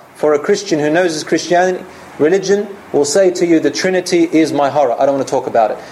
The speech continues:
because it's beyond the mind." Or the Jews, when they went into their Ilm al-Kalam, and these people went into areas that the mind cannot comprehend about Allah Himself. All the scholars and the Sahabas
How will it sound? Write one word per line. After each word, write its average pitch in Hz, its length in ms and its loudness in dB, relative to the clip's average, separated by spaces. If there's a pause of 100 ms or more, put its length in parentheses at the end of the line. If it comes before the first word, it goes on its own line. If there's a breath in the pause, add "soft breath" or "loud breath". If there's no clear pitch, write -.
because 147 260 0
it's 127 60 -8
beyond 160 300 2
the 156 60 -2
mind." 151 340 -2 (420 loud breath)
Or 156 120 2
the 160 100 2
Jews, 175 280 2
when 175 140 0
they 170 100 0
went 175 160 -2
into 170 180 -4
their 175 200 2
Ilm 160 160 -2
al-Kalam, 123 400 -2 (240 loud breath)
and 131 120 0
these 160 200 2
people 147 260 0
went 147 160 0
into 156 320 0
areas 233 400 2
that - 140 -6
the 165 60 -2
mind 170 300 0
cannot 165 300 -2
comprehend 139 560 -2 (240 loud breath)
about 131 260 2
Allah 131 320 2
Himself. - 520 -4 (480 loud breath)
All 262 240 4
the 220 100 0
scholars 220 380 0
and 190 120 -2
the 180 60 0
Sahabas 185 640 0